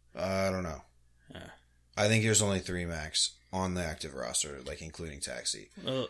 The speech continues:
Speaker 2: I think Craig
Speaker 1: But you might be
Speaker 2: Anderson would
Speaker 1: right.
Speaker 2: be a good taxi option.
Speaker 1: I, you know, I'm gonna have to disagree with you. I don't think they're gonna sign Craig Anderson. I don't think he's gonna have a good enough camp. Uh, that's just me. He might, but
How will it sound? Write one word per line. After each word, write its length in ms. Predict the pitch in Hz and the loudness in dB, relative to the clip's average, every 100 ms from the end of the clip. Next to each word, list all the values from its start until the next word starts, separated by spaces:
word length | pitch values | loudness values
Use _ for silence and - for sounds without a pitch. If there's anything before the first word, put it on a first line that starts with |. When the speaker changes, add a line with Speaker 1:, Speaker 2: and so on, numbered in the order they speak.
| - | 2
Speaker 2:
I 80 | 165 | 4
think 240 | 165 185 147 | 4 2 4
Craig 220 | 160 - | 4 6
Speaker 1:
But 60 | 123 | 4
you 60 | |
might 40 | 120 | 2
be 60 | |
Speaker 2:
Anderson 240 | 92 - 123 | 6 6 4
would 60 | 113 | -2
Speaker 1:
right. 80 | 113 | -2
Speaker 2:
be 300 | 113 110 - | -4 -4 -6
a 100 | 113 | -4
good 240 | 113 110 | -4 -2
taxi 400 | 110 104 - - | -2 0 0 -2
option. 420 | 101 92 - - - - - - - - _ _ - | -2 -6 -8 -8 -10 -18 -20 -20 -20 -20 _ _ 2
Speaker 1:
I, 180 | 110 110 - - - - - - - _ _ _ _ _ _ _ _ | 4 4 0 -8 -6 -6 -12 -16 -20 _ _ _ _ _ _ _ _
you 120 | 107 107 | -2 2
know, 100 | 101 | 4
I'm 120 | 104 | 2
gonna 100 | 101 | 2
have 140 | 95 | -2
to 40 | - | 0
disagree 300 | 92 - 90 | 2 2 2
with 80 | 87 | -2
you. 60 | 78 | 4
I 100 | 120 | 8
don't 140 | 165 113 | 8 6
think 140 | 90 | 2
they're 100 | 87 | 0
gonna 160 | 87 82 | 4 6
sign 260 | 85 82 | 6 4
Craig 220 | 78 62 | -6 -10
Anderson. 380 | 58 60 - 64 - - - - - - - - - - - - - - _ _ _ _ _ - | -10 -10 -8 -10 -12 -20 -18 -16 -16 -16 -16 -18 -18 -20 -20 -20 -20 -20 _ _ _ _ _ -2
I 80 | 107 | 0
don't 100 | 92 | 0
think 120 | 87 | 0
he's 120 | 78 | -2
gonna 120 | 73 | -2
have 100 | 76 | -4
a 40 | 67 | -8
good 120 | 67 | -10
enough 180 | 65 - | -10 -10
camp. 260 | 71 64 - _ _ - - | -10 -10 -14 _ _ -20 -4
Uh, 100 | - | 0
that's 280 | 98 113 104 | 4 6 8
just 220 | - 98 | 10 8
me. 240 | 104 82 - _ | 6 -2 -10 _
He 180 | - 131 | 2 6
might, 380 | 175 127 120 - _ - | 8 6 2 -6 _ -6
but 240 | 82 | -6